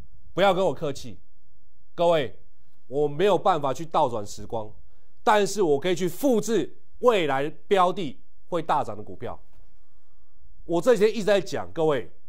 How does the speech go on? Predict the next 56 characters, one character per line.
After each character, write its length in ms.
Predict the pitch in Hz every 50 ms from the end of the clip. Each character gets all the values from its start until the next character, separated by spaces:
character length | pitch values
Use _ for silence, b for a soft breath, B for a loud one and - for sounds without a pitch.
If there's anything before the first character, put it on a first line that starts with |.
| - -
过 220 | - 226 208 190
去 140 | 190 208 202
就 120 | 165 196
过 240 | - - 202 185 165
去 200 | - - 185 139
了， 180 | 110 95 - - - - -
那 160 | 180 208 208
几 180 | 202 - 143 135
天 380 | - - 180 185 185 175 - - - - - - - -
你 140 | 135 147
操 260 | 143 - - 185 190 196
作 160 | 190 214 175
可 80 | 160
能 100 | 147 147
被 120 | 160 190 180
吓 320 | 185 - 220 202 170 165
到， 400 | 165 185 175 139 101 - - - - - - - - - - - - - -
乱 220 | - 220 214 190
杀 180 | 156 196 185 190
乱 220 | 202 208 190 160
砍。 240 | 135 - 131 110 95
我 120 | 113 127 143
跟 160 | 170 185 190
各 80 | 185
位 100 | 196 196
讲， 180 | 180 156 123 101 87 - - -
讨 260 | - - 135 131 131
回 220 | 123 139 139 151 165
来 240 | 151 127 120 120
啊， 200 | 123 110 90 - - - - - - - - - - - - - - - - - - - - -
或 200 | - - 233 240
者 120 | 220 202 185
是 240 | 151 233 240 202 160
你 160 | 151 165 165
没 100 | 170 214
有 100 | 233 214
杀 220 | - - 214 214
出 140 | 185 214 214
去， 320 | - 226 208 143 101 - -
对 80 | - 208
不 80 | 208
对？ 220 | 233 214 160 113 -
这 140 | - 220 226
几 40 |
天 200 | 202 214 226 226
有 160 | 202 175 156 139
回 120 | 156 175
来， 120 | 202 202
有 120 | 196 165 147
赚 240 | 139 - 233 208 175
钱 200 | - 151 151 151
的， 300 | 160 143 113 - - - - - -
有 140 | - 143 139
回 240 | 139 156 196 240
血 280 | 233 - - 165 147 143
的， 300 | 147 147 131 - -